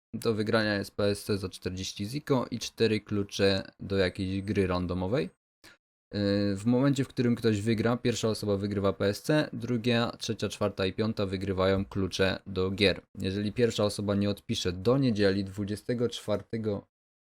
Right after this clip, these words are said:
listopada do północy, czyli jak będzie północ zero jeden, to już nie przyjmuję zgłoszenia, musi mi napisać na Facebooku.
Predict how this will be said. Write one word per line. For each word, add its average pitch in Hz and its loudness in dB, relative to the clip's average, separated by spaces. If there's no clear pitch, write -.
listopada 104 0
do 98 -4
północy, 107 -2
czyli 95 -6
jak 95 0
będzie 98 0
północ 95 -2
zero 98 2
jeden, 95 2
to 90 -6
już 90 -4
nie 92 -4
przyjmuję 90 -4
zgłoszenia, 92 -2
musi 143 2
mi 131 2
napisać 107 0
na 104 0
Facebooku. 95 -4